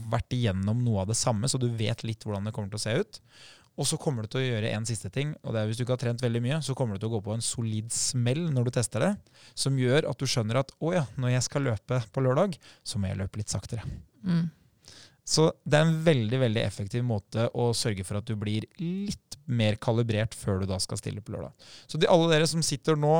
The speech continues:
Speaker 1: med tanker om at jeg burde ha gjort mer enn det jeg gjør, så gjør det. Cirka tredve sekunder per hundre meter,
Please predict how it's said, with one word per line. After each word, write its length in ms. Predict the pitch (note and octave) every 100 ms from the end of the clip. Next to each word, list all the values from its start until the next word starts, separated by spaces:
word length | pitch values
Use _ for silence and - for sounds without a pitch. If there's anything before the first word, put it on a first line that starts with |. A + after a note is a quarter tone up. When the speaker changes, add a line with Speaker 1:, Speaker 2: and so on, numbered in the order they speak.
| E3
Speaker 1:
med 1120 | D3 C3 C3 C#3 C3+ C3+ C3 B2+ B2+ B2 B2 C#3
tanker 360 | A#2+ - C3+ C3+
om 200 | A#2 A#2+
at 140 | -
jeg 120 | B2 A#2+
burde 160 | A2+
ha 40 | A2+
gjort 140 | A2
mer 140 | G#2+ G#2+
enn 80 |
det 80 | A2
jeg 140 | A#2 F3
gjør, 160 | A#3 - - - -
så 160 | D#3 D3+
gjør 240 | E3+ F#3
det. 100 | A#3 C4 - _ _ _ -
Cirka 280 | - D3+ E3+
tredve 240 | D#3+ B2+
sekunder 440 | B2+ C#3 B2+ D3 D3+
per 240 | - C3 C3
hundre 240 | B2+ A#2
meter, 360 | A#2+ G#2+ E3